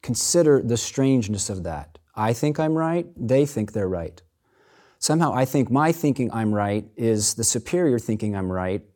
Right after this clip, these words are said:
and they think the exact same thing, and the whole world is in this. Everybody thinks they are right.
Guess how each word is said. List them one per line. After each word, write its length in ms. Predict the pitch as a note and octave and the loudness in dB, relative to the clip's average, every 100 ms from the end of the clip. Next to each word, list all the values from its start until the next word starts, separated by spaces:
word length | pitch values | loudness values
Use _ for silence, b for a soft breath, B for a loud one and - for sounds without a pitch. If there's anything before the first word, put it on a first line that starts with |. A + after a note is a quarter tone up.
| - | -4
and 140 | A2+ | 0
they 160 | C3+ D#3+ | 4 2
think 260 | D#3+ C3+ A#2+ | 4 0 0
the 120 | A2+ | -2
exact 420 | G#2 A2 C3+ C3 | -2 -2 -2 -2
same 240 | C3 B2 | 0 0
thing, 340 | A#2+ A#2+ G2+ G2 | 0 -2 -2 -2
and 140 | G#2+ | -4
the 60 | G#2 | -4
whole 260 | A#2 C#3+ D3 | 0 0 2
world 380 | C3+ B2+ A2 | 4 4 2
is 200 | A#2+ A2 | -2 -4
in 200 | B2 C3+ | 0 0
this. 340 | G2 - - - _ _ _ _ _ _ _ _ _ _ _ _ _ _ _ _ - | -2 -8 -18 -20 _ _ _ _ _ _ _ _ _ _ _ _ _ _ _ _ -4
Everybody 580 | C#3 D3+ C#3 A#2+ A#2+ A#2+ | -2 2 4 4 2 -2
thinks 480 | - A2 G2+ - - | -4 -6 -4 -8 -8
they 160 | G2 | -6
are 120 | F2+ | -6
right. 260 | E2+ D2+ | -6 -10